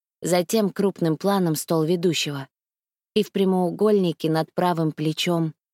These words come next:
Чета Кёртиса возникает Бобби. "Блин, ещё и главный сюжет", — думает он. Рядом с ним Винсент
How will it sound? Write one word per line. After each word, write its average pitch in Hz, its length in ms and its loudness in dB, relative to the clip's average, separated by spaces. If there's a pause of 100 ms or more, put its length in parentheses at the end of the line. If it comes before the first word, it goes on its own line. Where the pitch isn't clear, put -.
(300)
Чета 175 400 0
Кёртиса 165 720 -4 (640)
возникает 185 720 0
Бобби. 151 500 -2 (840)
"Блин, 147 520 0 (480)
ещё 175 440 2
и 170 100 2
главный 180 440 0
сюжет", — 175 600 -4 (640)
думает 170 480 0
он. 135 240 -4 (1300)
Рядом 185 400 2
с - 100 -6
ним 220 220 2
Винсент 180 580 0